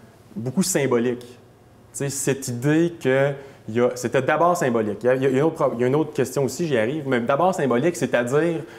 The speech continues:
qu'il y a un seul État majoritairement français en Amérique du Nord. Ben, cet État, ça va de soi qu'il doit adopter ses lois en français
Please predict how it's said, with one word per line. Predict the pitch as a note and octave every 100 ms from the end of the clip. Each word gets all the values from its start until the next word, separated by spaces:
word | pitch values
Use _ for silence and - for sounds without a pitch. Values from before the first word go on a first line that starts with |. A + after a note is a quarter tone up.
| - -
qu'il | A#2+
y |
a | D#3+
un | E3+
seul | E3+ F#3+
État | D#3+ - C#3+ D#3 D#3 A#2+
majoritairement | A#2+ B2 B2 C3+ B2 C3+
français | C#3 A#2+ A2 C3+ C#3 C#3 - - -
en | A2+
Amérique | A#2+ A#2+ B2+
du | A2+
Nord. | A2+ B2+ D#3 C#3+ - - - - -
Ben, | F2 F#2
cet | - B2+ B2
État, | A2 C#3 C#3
ça | A2
va | A2
de | A2
soi | C3 C#3
qu'il | A#2
doit | A#2
adopter | A2+ G#2+ C3+
ses | A#2+
lois | A2
en | A#2
français | - G#2 - C3